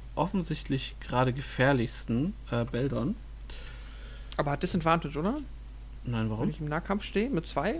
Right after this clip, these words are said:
Speaker 1: Nein,
Speaker 2: Nee?
Speaker 1: nein.
Speaker 2: Okay, ich dachte
Speaker 1: Du hättest Disadvantage. Ähm,
Speaker 2: Ich dachte, das ist ein Range Attack. Und dann hätte er
Speaker 1: Ja, ja, er, wenn er im Nahkampf ist und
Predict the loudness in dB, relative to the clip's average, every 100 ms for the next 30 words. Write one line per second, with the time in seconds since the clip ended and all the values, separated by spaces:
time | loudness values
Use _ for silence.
0 | 0 2 2 2 0 -4 -2 0 4 6
1 | 8 6 4 2 0 0 0 2 4 4
2 | 2 -2 -4 -4 -6 -10 -6 0 4 4
3 | 4 2 2 0 2 2 4 2 0 2
4 | 4 4 2 -4 -4 -6 -10 -10 -10 -8
5 | -6 -6 -6 -4 -2 -4 -6 -10 -12 0
6 | 8 10 10 8 8 8 6 8 8 10
7 | 10 8 4 2 0 -2 -6 -10 -12 -12
8 | -12 -2 2 4 4 0 -6